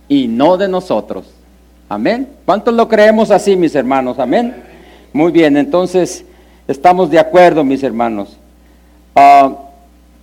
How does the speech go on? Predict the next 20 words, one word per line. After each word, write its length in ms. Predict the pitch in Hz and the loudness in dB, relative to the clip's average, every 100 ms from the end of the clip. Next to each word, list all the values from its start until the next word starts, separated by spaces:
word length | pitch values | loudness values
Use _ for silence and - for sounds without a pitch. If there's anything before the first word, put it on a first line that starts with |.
| _ _ - _ _ _ _ _ _ _ _ - | _ _ -20 _ _ _ _ _ _ _ _ -2
después 540 | 190 - - 262 - - - _ - | -2 0 2 2 0 -18 -20 _ -2
traté 320 | 208 196 247 | 0 4 4
de 120 | 247 | 4
mirar 420 | 220 220 226 220 | 4 6 6 4
qué 120 | 233 226 | 2 0
dice 300 | 233 233 233 | 0 0 0
Primera 440 | 190 185 226 226 | 0 0 4 4
de 120 | 208 | 4
Corintios 680 | 190 190 220 220 208 214 208 | 0 0 0 -2 0 0 0
cuatro 380 | 208 208 214 202 | 2 2 2 -2
siete, 460 | 220 220 220 220 | 2 2 2 2
y 100 | 196 | 2
dice, 360 | 208 220 220 202 | 0 -2 0 0
"Porque 680 | 196 196 185 - 190 185 | 2 2 2 0 0 0
¿quién 800 | - 233 247 202 147 139 139 139 - _ _ _ _ _ _ _ _ _ _ _ _ _ - | 0 2 4 4 4 4 2 -4 -16 _ _ _ _ _ _ _ _ _ _ _ _ _ 0
te 160 | 180 | 2
distingue?" 920 | 185 185 - 254 277 262 185 139 - - _ _ _ _ _ _ _ _ _ _ _ _ _ _ 175 | 2 0 -2 2 2 4 4 2 -4 -18 _ _ _ _ _ _ _ _ _ _ _ _ _ _ -4
O 120 | 175 | 0
qué 100 | 247 | 0
tienes 840 | 247 247 254 226 175 160 - - | 0 2 2 4 2 0 -6 -20